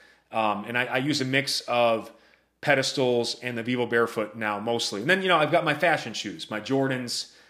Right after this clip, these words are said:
my Nike Cortezes, uh, my Nike Daybreaks, you know, my, uh, Adidas Sambas.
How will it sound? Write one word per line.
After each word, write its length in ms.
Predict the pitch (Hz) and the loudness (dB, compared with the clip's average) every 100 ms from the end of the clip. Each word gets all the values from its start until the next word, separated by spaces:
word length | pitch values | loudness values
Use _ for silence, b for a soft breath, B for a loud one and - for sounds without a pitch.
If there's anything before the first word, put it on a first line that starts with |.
| b b | b b
my 260 | 113 104 113 | -4 -4 0
Nike 260 | 127 131 | -2 -2
Cortezes, 800 | 117 117 117 135 127 117 123 113 | -6 -4 0 2 2 2 -2 -4
uh, 440 | - 110 104 101 95 - _ B B B | -4 0 0 -2 -8 -18 _ B B B
my 400 | 110 104 107 104 104 - | -10 -6 -4 -6 -8 -8
Nike 260 | 123 120 | -6 -6
Daybreaks, 760 | 101 127 127 127 127 127 123 - | -2 0 0 2 2 2 -2 -6
you 80 | 110 | -4
know, 100 | 104 | -4
my, 320 | 104 101 101 | -4 -4 -6
uh, 300 | 95 95 98 | -6 -8 -10
Adidas 340 | 110 123 123 | -6 0 0
Sambas. 560 | 117 - 123 127 127 | 0 0 2 2 2